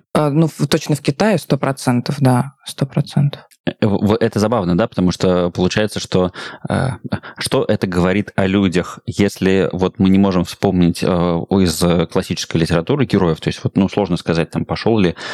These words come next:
Speaker 2: а, Онегин, а, или, э, Обломов, там, по-, пошёл ли сильно, э, за границу и знают ли там этого персонажа. Зато Машу и Медведя и Смешариков,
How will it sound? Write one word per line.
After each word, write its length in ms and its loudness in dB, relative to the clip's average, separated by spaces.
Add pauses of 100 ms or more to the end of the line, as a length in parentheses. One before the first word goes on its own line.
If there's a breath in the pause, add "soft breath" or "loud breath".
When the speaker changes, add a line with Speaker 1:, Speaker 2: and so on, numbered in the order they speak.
(180 loud breath)
Speaker 2:
а, 340 -2
Онегин, 720 0 (260 loud breath)
а, 260 0
или, 320 2
э, 840 0
Обломов, 560 0
там, 360 0
по-, 120 0
пошёл 360 -2
ли 80 2
сильно, 540 2
э, 260 0
за 180 -2
границу 480 0
и 60 2
знают 340 0
ли 60 -2
там 200 -2
этого 200 0
персонажа. 460 0
Зато 380 0 (300 loud breath)
Машу 280 0
и 20 2
Медведя 540 4
и 120 0
Смешариков, 680 -2